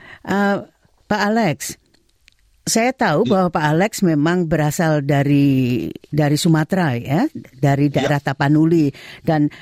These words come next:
Speaker 2: Iya.
Speaker 1: memang saya mengalami kesulitan untuk mencari <laughs> narasumber ini yang dapat menceritakan tentang keadaan di sana itu. Tapi Bapak sampai dengan saat ini, sebagaimana dilaporkan juga oleh Kompas hari ini, itu dari update B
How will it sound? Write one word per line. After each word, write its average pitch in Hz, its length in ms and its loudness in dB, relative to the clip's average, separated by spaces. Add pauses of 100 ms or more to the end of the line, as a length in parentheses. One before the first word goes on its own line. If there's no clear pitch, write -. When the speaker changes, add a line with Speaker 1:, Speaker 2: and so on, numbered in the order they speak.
Speaker 2:
Iya. 214 160 0
Speaker 1:
memang 220 160 0
saya 226 200 0
mengalami 196 440 0
kesulitan 185 640 -2
untuk 170 160 -2
mencari 185 400 2
<laughs> 262 40 0
narasumber 196 760 0
ini 156 320 0
yang 147 160 0
dapat 156 240 -4
menceritakan 156 640 -2
tentang 147 320 -2 (240)
keadaan 147 720 0
di 139 160 0
sana 131 400 0
itu. 131 400 0 (320)
Tapi 196 320 -2
Bapak 190 400 -2
sampai 196 240 0
dengan 175 160 0
saat - 320 -4
ini, 175 240 2
sebagaimana 160 480 -2
dilaporkan 151 560 0
juga 151 280 -2
oleh 151 200 0
Kompas 160 480 -2
hari 147 240 2
ini, 160 580 2
itu 214 460 0 (600)
dari 165 840 2
update 170 520 -2
B - 60 -4